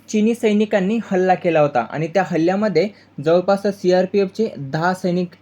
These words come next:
हे बघा शहीद झाले होते. किती? दहा जवान शहीद झाले होते आणि त्यांच्या सन्मान-, अ, स्मरणार्थ दरवर्षी एकवीस ऑक्टोबरला पोलीस स्मृती दिवस हा आपला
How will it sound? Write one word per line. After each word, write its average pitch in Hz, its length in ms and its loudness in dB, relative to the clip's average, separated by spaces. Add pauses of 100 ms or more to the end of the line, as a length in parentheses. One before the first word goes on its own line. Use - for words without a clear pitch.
(640)
हे 160 80 0
बघा 165 240 2 (1200)
शहीद 170 320 0
झाले 156 200 2
होते. 135 120 0
किती? 165 340 -6
दहा 147 300 0
जवान 160 360 0
शहीद 165 280 -2
झाले 196 200 0
होते 208 280 -4 (280)
आणि 170 280 -2
त्यांच्या 185 320 0
सन्मान-, 190 440 -2
अ, 139 300 2
स्मरणार्थ 185 640 0 (1200)
दरवर्षी 196 540 0 (100)
एकवीस 175 380 -2
ऑक्टोबरला 180 600 0 (180)
पोलीस 185 280 0
स्मृती 185 540 -4
दिवस 156 440 0
हा 151 80 0
आपला 160 280 -4